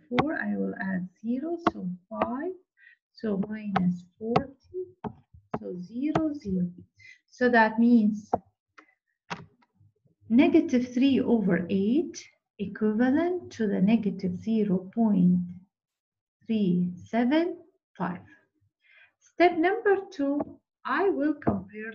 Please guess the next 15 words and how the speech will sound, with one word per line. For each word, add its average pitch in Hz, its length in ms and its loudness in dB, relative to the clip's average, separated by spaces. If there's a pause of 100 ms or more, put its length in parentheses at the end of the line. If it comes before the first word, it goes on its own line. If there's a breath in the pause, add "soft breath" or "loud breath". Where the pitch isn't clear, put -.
(100)
them. - 1700 -10 (760)
So 185 200 -10 (120)
step 233 300 -10
number 330 340 -2 (240)
two, 247 280 0 (560 loud breath)
on 233 100 8
this 381 260 2
side 277 280 0
I 214 200 0
have 220 300 0
negative 254 840 -2
point 208 580 2 (640)
three 233 440 0 (840)
seven 262 500 -4 (640)
five. 180 240 -4